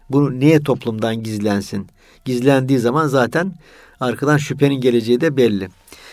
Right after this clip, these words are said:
Onun için bu nikahı ilan ediniz. Hatta "Vedribu aleyhi bidüfüfi" ve nikahın, e,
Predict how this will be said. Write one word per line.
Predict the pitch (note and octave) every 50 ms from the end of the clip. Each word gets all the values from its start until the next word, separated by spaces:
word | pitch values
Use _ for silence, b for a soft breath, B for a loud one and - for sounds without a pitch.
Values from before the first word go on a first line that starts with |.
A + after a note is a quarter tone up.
| B B B
Onun | D3+ E3+ F3
için | - D3 D#3 C3+ A#2 A#2 C3 D#3
bu | E3+
nikahı | D#3 C#3+ D3 D#3 D#3 E3
ilan | E3 D#3 D#3 D3+ C3+
ediniz. | B2 A#2+ G2+ G#2 G#2+ G2+ - - b b b b b b b b
Hatta | A#2+ - - B2 C#3 - D#3+ D3 C#3 C3+
"Vedribu | D#3+ E3+ D#3 D#3+ D3+ D3+ D3 D3
aleyhi | D3 D3 D3+ D3 C#3+
bidüfüfi" | C#3 B2 C3 A#2+ - C3+ C3+ C3 C3 - F3 F#3+ G3 - - B B B B B B B B B B B B
ve | B2+ C#3+ C#3+
nikahın, | C#3 C#3+ - - D#3 D#3+ D3+ D3+ D3+
e, | D3